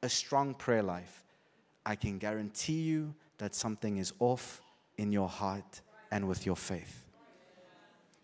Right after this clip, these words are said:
And of course, I'm talking about children of God. There is something off in your heart and with your faith. And somewhere you've allowed the enemy to remove you from the very place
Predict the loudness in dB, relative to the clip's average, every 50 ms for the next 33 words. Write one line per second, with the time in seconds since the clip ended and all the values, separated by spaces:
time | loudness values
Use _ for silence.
0 | _ _ 2 2 2 4 4 4 4 4 4 4 6 6 6 6 4 2 2 4
1 | 6 6 6 4 4 4 6 6 4 4 2 0 0 0 0 -2 -2 -2 -2 -4
2 | -10 -18 -20 _ _ _ _ _ _ _ _ _ _ _ _ _ 4 4 4 4
3 | 2 2 0 0 0 0 -2 2 4 6 6 6 6 2 -4 -12 -14 -18 -20 _
4 | _ -2 0 2 2 2 2 0 0 0 0 0 0 -4 -8 -14 -20 -20 _ _
5 | _ _ _ -2 -2 0 0 0 0 0 0 0 -2 -2 -2 -2 -2 -6 -10 -16
6 | -20 -20 -6 _ -2 0 2 0 0 2 2 2 2 2 2 0 0 2 2 2
7 | 2 2 2 4 4 4 4 2 0 -2 -2 0 0 2 2 2 2 0 -2 -4
8 | -6 -12 -10 -6 -4 0 2 2 4 4 6 4 4 4 2 0 -2 0 0 0
9 | 2 2 2 2 4 4 4 4 4 4 4 4 4 4 2 0 0 0 -2 -2